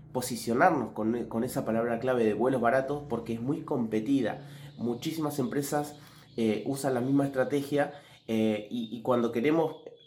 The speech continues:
pagar un anuncio para posicionar ese contenido nos sale muy caro por la cantidad justamente de competen-, de competencia que tiene. La alternativa, ¿cuál es?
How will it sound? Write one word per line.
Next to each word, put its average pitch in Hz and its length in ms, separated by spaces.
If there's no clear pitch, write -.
pagar 135 540
un 127 180
anuncio 120 600
para 107 260
posicionar 110 600
ese - 180
contenido 131 480
nos 123 160
sale 127 220
muy 139 360
caro 147 360
por 131 200
la 135 140
cantidad 110 560
justamente 120 640
de 113 120
competen-, 110 480
de 113 160
competencia 110 520
que 110 80
tiene. 113 340
La 117 120
alternativa, 127 720
¿cuál 143 180
es? - 260